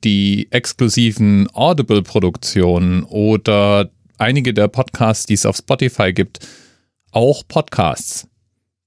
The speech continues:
Die Definition, die sich am meisten durchgesetzt hat, ist die, dass man nicht nur abonnieren kann, sondern sich eben auch aussuchen kann, wo man hört und wie man abonniert und mit was man abspielt. Sprich, ein Podcast ist dann ein Podcast,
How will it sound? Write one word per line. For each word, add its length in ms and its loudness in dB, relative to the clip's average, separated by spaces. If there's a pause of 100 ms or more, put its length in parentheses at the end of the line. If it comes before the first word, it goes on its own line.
Die 100 2
Definition, 720 2
die 100 2
sich 240 0
am 180 2
meisten 440 0
durchgesetzt 600 0
hat, 180 0
ist 320 -4
die, 260 0
dass 260 0
man 460 2 (840)
nicht 160 2
nur 120 0
abonnieren 440 4
kann, 220 2
sondern 260 4
sich 140 2
eben 220 2
auch 160 0
aussuchen 480 2
kann, 320 0
wo 160 2
man 340 0
hört 280 2
und 260 -2
wie 180 2
man 200 2
abonniert 540 2
und 80 0
mit 160 0
was 180 0
man 120 2
abspielt. 540 -2 (200)
Sprich, 600 -2 (880)
ein 140 0
Podcast 540 0
ist 200 -4
dann 140 4
ein 100 2
Podcast, 720 -2